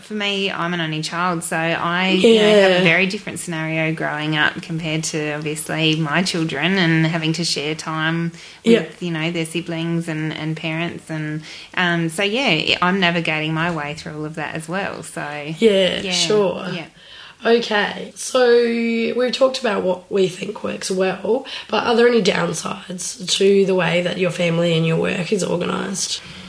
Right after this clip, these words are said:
Speaker 1: Oh, look, I think sometimes my husband and I would definitely say that we miss out on quality time together.
Speaker 2: Yeah,
Speaker 1: So,
Speaker 2: yep.
Speaker 1: yeah,
Speaker 2: Yeah.
Speaker 1: yep. So I think, um,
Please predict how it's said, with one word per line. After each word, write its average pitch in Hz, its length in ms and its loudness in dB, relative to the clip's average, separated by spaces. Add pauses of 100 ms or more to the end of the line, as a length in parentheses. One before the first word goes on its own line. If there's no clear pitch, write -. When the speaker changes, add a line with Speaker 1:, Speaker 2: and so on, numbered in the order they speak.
(160)
Speaker 1:
Oh, 240 320 4
look, 208 160 0
I 220 80 2
think 180 320 -2
sometimes 170 960 0 (220)
my 170 200 -2
husband 165 380 0
and 160 120 2
I 156 140 4
would 160 240 2 (140)
definitely 175 420 0
say 160 240 -2
that 160 200 0
we 175 120 2
miss 165 280 2
out 160 160 2
on 175 80 0
quality 156 360 -2
time 160 320 0
together. 185 380 0
Speaker 2:
Yeah, 208 300 6
Speaker 1:
So, 175 280 4
Speaker 2:
yep. 165 180 2
Speaker 1:
yeah, 180 200 2
Speaker 2:
Yeah. 185 420 4
Speaker 1:
yep. 185 340 0
So - 180 -6
I 165 640 0
think, 175 420 -2
um, 165 380 2